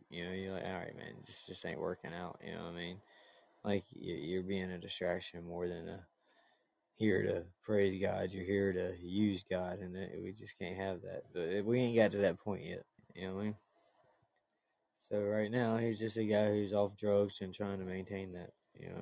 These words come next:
sobriety, you know what I mean? But he's got a screwed up relationship, and, you know, he's dealing with all the past stuff that came with the drug use and that lifestyle. But, uh, still, still a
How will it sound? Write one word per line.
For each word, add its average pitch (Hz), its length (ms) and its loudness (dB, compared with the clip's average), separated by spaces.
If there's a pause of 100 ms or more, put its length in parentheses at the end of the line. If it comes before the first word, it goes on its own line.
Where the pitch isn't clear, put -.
(160)
sobriety, 90 720 -2 (480)
you - 60 -14
know - 80 -12
what 101 80 -10
I - 20 -8
mean? 101 100 -10 (720)
But 110 220 8
he's 107 200 6
got 107 160 10
a 101 80 8
screwed 113 360 6
up 101 60 2
relationship, 107 720 4
and, 95 240 -4
you 95 140 -2
know, 92 80 -2
he's 98 220 -2
dealing 101 340 2
with 95 100 4
all 98 160 8
the 95 140 2 (140)
past 95 480 4
stuff 95 200 0 (100)
that 90 180 2 (320)
came 101 240 0
with 92 120 -4
the 95 80 -6
drug 98 340 2
use 98 320 -4
and 92 140 -6
that 85 140 -4
lifestyle. 92 500 -6 (1400)
But, 101 260 8
uh, 98 260 2 (760)
still, 107 460 4 (100)
still 123 320 4
a 107 40 2